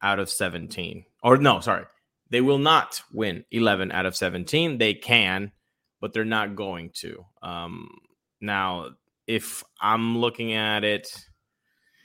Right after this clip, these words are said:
in a very positive view, I can say you take down Minnesota. So you take one, then let's say three. That's four wins,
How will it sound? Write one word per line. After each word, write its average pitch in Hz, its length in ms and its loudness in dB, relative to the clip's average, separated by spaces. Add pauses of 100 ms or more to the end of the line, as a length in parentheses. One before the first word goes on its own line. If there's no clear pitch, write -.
(280)
in 104 200 -6
a 90 760 -6 (520)
very 120 240 0
positive 117 500 -2
view, 220 500 0 (300)
I 101 80 -8
can 104 160 -8
say 98 160 -6
you 90 160 -6
take 127 320 -6
down 123 500 0 (240)
Minnesota. 101 800 -2 (1080)
So 90 320 -2
you 92 120 -4
take 87 240 -6
one, 101 640 0
then 92 400 -4 (380)
let's 98 200 -12
say 104 280 -2
three. 120 760 -2
That's 87 180 -12
four 127 440 0
wins, 113 680 -2